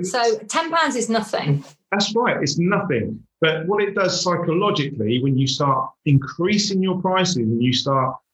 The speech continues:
Speaker 2: um, looking at your prices and charging a little bit more, you don't have to go straight for the ten pounds, you can start off at two pound fifty. And then the next person comes in, you charge them five pounds.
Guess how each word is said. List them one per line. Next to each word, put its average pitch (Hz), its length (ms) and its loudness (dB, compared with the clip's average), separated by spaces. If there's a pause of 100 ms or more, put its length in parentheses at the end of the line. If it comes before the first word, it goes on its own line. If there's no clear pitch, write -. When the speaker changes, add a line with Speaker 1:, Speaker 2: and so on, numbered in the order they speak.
(160)
Speaker 2:
um, 120 540 0
looking 175 400 0
at 156 120 0
your 135 160 0
prices 139 640 0
and 110 180 0
charging 170 400 0
a 170 40 0
little 175 200 2
bit 175 200 -2
more, 165 280 2
you 190 120 -2
don't 220 160 -2
have 208 160 0
to 196 120 0
go 180 220 2
straight 175 500 -2
for 160 140 0
the 143 140 0
ten 156 340 0
pounds, 190 340 0
you 185 60 0
can 185 100 0
start 196 220 0
off 196 180 0
at 190 120 -4
two 202 180 -2
pound 196 260 0
fifty. 123 480 0 (320)
And 170 80 0
then 175 80 2
the 175 100 2
next 220 280 -2
person 160 340 0
comes 165 300 0
in, 208 140 0
you 214 220 -2 (420)
charge 226 240 0
them 226 200 0
five 262 280 0
pounds. 110 480 -2